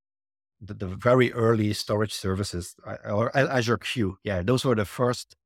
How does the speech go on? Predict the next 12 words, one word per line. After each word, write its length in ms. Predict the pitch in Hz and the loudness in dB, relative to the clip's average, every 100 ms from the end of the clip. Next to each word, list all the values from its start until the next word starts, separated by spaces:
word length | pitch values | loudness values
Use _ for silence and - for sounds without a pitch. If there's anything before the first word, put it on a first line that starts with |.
| _ _ _ | _ _ _
three 500 | - - 135 127 113 - _ _ | -12 -2 0 2 0 -6 _ _
high-level 600 | - 113 113 110 110 104 | 0 2 4 2 2 -2
storage 420 | - 107 107 95 | -4 -6 -6 -6
services 440 | - 101 104 104 92 | -4 -2 -2 -4 -6
that 120 | 95 | -6
Azure 220 | 101 101 101 | -4 -4 -6
provided 460 | 98 90 98 95 | -8 -8 -8 -6
back 180 | 98 92 | -6 -6
in 140 | 92 | -6
the, 260 | 92 90 90 | -6 -6 -10
the 80 | 90 | -12
early 420 | 98 98 92 90 | -12 -12 -10 -12